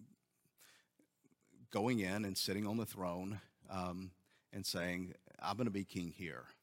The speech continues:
It, it would be going in and sitting behind the, um, the, the res-, is it the Resolute, the,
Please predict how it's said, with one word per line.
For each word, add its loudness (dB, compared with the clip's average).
It, 2
it 2
would 2
be 4
going 2
in 6
and 2
sitting 4
behind 2
the, -2
um, -2
the, -4
the -8
res-, 0
is -16
it -14
the -18
Resolute, -4
the, -4